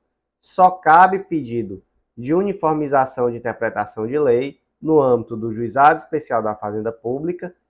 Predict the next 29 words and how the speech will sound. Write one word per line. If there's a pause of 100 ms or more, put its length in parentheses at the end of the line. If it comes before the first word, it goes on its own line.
e
do
Juizado
Especial
Federal. (240)
No
âmbito
do
Juizado
Especial
Civil, (380)
que
é
ali
regido
pela
Lei
nove
mil
e
noventa
e
nove,
não
cabe,
tá
bom? (160)
Segundo
ponto,